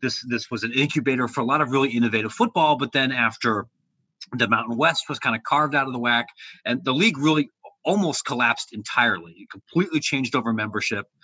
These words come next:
and became just basically a way station for programs that didn't really have anywhere else to go. It spanned the entire country, and people left all the time. And what, what we're finding now is that many university leaders and conference officials within that, within that league thought one way that we're going to be able to really secure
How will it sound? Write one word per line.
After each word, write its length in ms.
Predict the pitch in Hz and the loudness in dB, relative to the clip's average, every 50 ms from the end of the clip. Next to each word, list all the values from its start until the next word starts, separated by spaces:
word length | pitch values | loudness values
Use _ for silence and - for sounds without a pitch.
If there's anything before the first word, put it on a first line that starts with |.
| - - - - | -20 -20 -8 -2
and 160 | 110 117 117 | -2 -2 0
became 400 | 107 143 131 117 139 147 143 135 | 0 -2 -2 0 0 -2 -2 0
just 220 | 117 147 143 - - | 0 -2 -4 0 2
basically 300 | 160 156 - - 139 127 | 2 0 2 0 0 0
a 40 | |
way 220 | 113 107 117 123 135 | 2 2 2 2 0
station 420 | - - - 117 110 110 - 101 | 0 0 0 2 2 2 -2 -6
for 140 | 95 - 107 | -6 -8 -10
programs 420 | - - 123 117 101 113 110 110 | -4 -2 -2 0 0 -2 -4 -4
that 120 | - - - | -6 -6 -6
didn't 180 | - 117 120 | -2 -2 -2
really 140 | 110 104 104 | -2 -2 -2
have 180 | 95 104 101 92 | -2 -2 -2 -2
anywhere 260 | 92 95 90 92 90 | -6 -6 -6 -4 -4
else 160 | 82 80 - - | -4 -4 -6 -12
to 80 | - | -10
go. 120 | 78 - 71 - _ _ _ | -8 -8 -8 -8 _ _ _
It 60 | _ | _
spanned 400 | - - - 110 107 107 104 - _ _ - - _ _ _ | -16 -6 -2 0 0 0 -2 -6 _ _ -20 -20 _ _ _
the 80 | 117 113 | -2 -2
entire 380 | 107 - - - 131 135 131 120 | -2 -2 0 2 2 2 2 0
country, 440 | - 120 113 110 - - 117 107 | 0 -2 -2 -2 -2 -4 -6 -6
and 80 | 101 90 | -6 -4
people 240 | - 117 117 - 101 | -4 -4 -4 -4 -4
left 240 | 101 95 - - 95 | -4 -4 -4 -4 -8
all 140 | 87 85 | -8 -8
the 80 | 85 82 | -10 -12
time. 260 | - - - 69 69 _ _ _ _ - | -16 -16 -20 -20 -20 _ _ _ _ -8
And 100 | 120 123 | -6 -6
what, 100 | 120 127 | -4 -2
what 180 | 127 131 120 | -2 -2 -2
we're 120 | 120 120 113 | -2 -4 -2
finding 380 | - - 190 254 233 156 113 | 0 0 2 2 2 2 0
now 240 | 98 95 98 110 117 | 0 0 0 0 0
is 100 | 104 - | -2 -2
that 220 | - 107 104 101 - - - - - - - _ _ - | -2 -4 -4 -4 -6 -16 -20 -20 -20 -20 -20 _ _ -8
many 300 | 131 139 151 175 190 170 | 0 2 4 4 4 4
university 580 | 151 160 156 143 120 143 139 - - 139 123 | 4 4 2 4 2 0 0 2 0 -2 0
leaders 440 | 107 117 135 139 127 123 113 113 - | 2 2 0 2 2 0 -2 -2 -4
and 80 | 98 - | -8 -6
conference 400 | - 117 117 117 - 120 - - | -2 -2 -2 -2 -4 -8 -8 -10
officials 400 | 101 - 127 113 - 117 95 95 | -6 -4 -4 -4 -4 -6 -8 -8
within 120 | 101 92 | -8 -4
that, 160 | 104 104 - - | -4 -4 -2 -2
within 240 | 117 113 110 143 139 | -4 -2 0 0 0
that 160 | 127 113 110 | 0 0 0
league 220 | 131 196 226 233 | 2 0 0 0
thought 260 | - - 113 98 107 - - _ _ | 0 0 0 0 0 -2 -6 _ _
one 320 | 110 107 135 165 185 170 | -4 0 2 2 2 4
way 160 | 139 147 147 | 4 4 4
that 140 | 147 127 123 | 4 2 -2
we're 180 | 107 117 135 135 | -2 0 -2 0
going 220 | 110 131 127 120 | 0 0 0 0
to 60 | 120 | 0
be 180 | 104 113 113 113 | 0 2 2 2
able 160 | 113 107 110 | 2 -2 -4
to 180 | - - - 101 | -8 -10 -14 -6
really 220 | 98 117 131 139 127 | -4 -2 0 0 -2
secure 720 | - - - 110 - - - 165 156 139 127 123 113 - | -2 -8 -10 -12 -12 -2 0 2 2 4 2 0 -2 -4